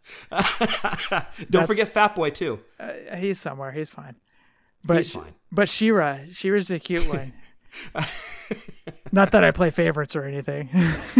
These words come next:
Speaker 1: And yes, absolutely tell your animals that you love them every single day. Give 'em
Speaker 2: <laughs>
Speaker 1: face smushies and everything.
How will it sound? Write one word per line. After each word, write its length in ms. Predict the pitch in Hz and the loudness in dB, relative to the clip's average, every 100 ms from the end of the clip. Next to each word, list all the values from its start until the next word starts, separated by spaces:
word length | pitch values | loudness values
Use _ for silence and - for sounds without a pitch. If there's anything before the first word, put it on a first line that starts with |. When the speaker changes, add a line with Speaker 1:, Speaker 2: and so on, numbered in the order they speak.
| - | 6
Speaker 1:
And 180 | 196 185 | 4 4
yes, 220 | 151 - | 2 2
absolutely 560 | 185 220 233 226 226 226 | 8 8 8 0 -2 -4
tell 200 | - 190 | -2 0
your 160 | 185 180 | 0 0
animals 460 | 170 170 165 160 | 0 0 -2 -2
that 120 | 143 151 | -4 -6
you 120 | 147 | -6
love 240 | 135 135 123 | -4 -6 -6
them 200 | 127 131 | -10 -6
every 220 | 147 147 | -6 -6
single 240 | 147 139 127 | -8 -8 -8
day. 240 | 110 98 - 175 160 | -10 -8 0 2 2
Give 120 | 175 | 2
'em 160 | 190 226 | 4 4
Speaker 2:
<laughs> 0 | |
Speaker 1:
face 380 | 185 185 - 185 | 4 0 -2 -2
smushies 420 | 185 185 180 160 | -2 -2 -6 -6
and 120 | 156 | -6
everything. 500 | 127 131 127 104 | -4 -4 -6 -10